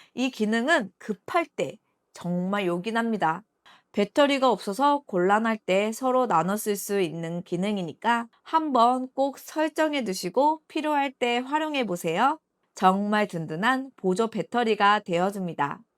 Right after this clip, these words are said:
오늘은 배터리 사용 시간을 훨씬 늘릴 수 있는 일곱 가지 설정과 보너스 팁까지 함께 알려드렸습니다. 하나하나 따라해 보시면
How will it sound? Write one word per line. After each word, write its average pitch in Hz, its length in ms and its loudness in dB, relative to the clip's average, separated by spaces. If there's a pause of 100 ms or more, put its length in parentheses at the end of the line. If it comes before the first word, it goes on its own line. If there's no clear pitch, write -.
(340)
오늘은 285 520 0
배터리 294 420 0
사용 285 300 0
시간을 240 600 0
훨씬 302 500 -6
늘릴 185 240 0
수 214 180 -8
있는 196 480 -4 (220)
일곱 311 320 -4
가지 233 360 2
설정과 233 680 0 (260)
보너스 320 600 -4
팁까지 240 480 -2
함께 254 400 -2
알려드렸습니다. 185 1080 -2 (480)
하나하나 269 1040 2 (160)
따라해 269 380 4
보시면 233 580 -4